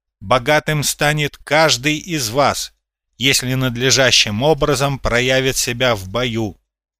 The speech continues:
покажет себя мужественным воином, воином с честью несущим свое гордое звание бойца непобедимой монгольской армии, орды, которую боялся мир и которая сейчас, благодаря моим стараниям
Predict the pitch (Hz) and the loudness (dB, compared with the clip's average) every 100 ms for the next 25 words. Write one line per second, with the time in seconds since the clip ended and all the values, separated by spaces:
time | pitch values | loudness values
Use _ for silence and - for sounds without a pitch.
0 | _ - 120 139 135 120 - - 120 120 | _ -4 0 2 2 2 -2 -2 2 2
1 | 101 135 151 147 - 143 147 143 131 98 | 2 2 2 0 -2 -4 -2 -2 -2 0
2 | 127 123 104 98 92 90 82 90 151 160 | 2 2 2 -2 -4 -6 -8 0 4 4
3 | 147 143 139 - - - - 160 139 - | 4 0 -4 -4 -4 0 2 2 0 -4
4 | 131 135 127 147 139 - 131 - 117 120 | -4 -2 -2 0 0 0 -2 -4 -2 -2
5 | 113 104 123 117 107 107 90 92 139 147 | -2 0 0 0 0 -2 -2 0 0 2
6 | 143 139 127 _ _ - 95 120 107 - | 0 -2 -4 _ _ -6 -2 -2 -2 -2
7 | 135 143 139 127 123 123 117 135 139 135 | 2 2 0 -2 -2 -2 -2 -2 0 0
8 | 127 123 117 120 143 123 - 127 135 - | 0 -2 0 4 4 2 -2 -4 -4 0
9 | 139 120 104 95 87 85 _ _ _ _ | 2 2 0 -6 -8 -12 _ _ _ _
10 | _ _ 120 135 139 107 151 123 85 _ | _ _ 0 0 0 0 2 2 -2 _
11 | - 120 139 131 120 113 110 127 123 117 | -4 -2 2 2 0 0 0 2 2 2
12 | - 113 120 147 143 - - 113 120 127 | 0 -2 -2 -2 -4 -10 -12 -4 -2 0
13 | 123 117 110 120 - 139 151 110 95 113 | 0 0 0 -2 0 2 2 0 -4 -4
14 | 113 117 123 123 113 117 120 113 - 123 | -2 0 4 4 2 0 0 -2 -2 2
15 | 120 127 117 110 104 95 | 2 2 2 0 -2 -6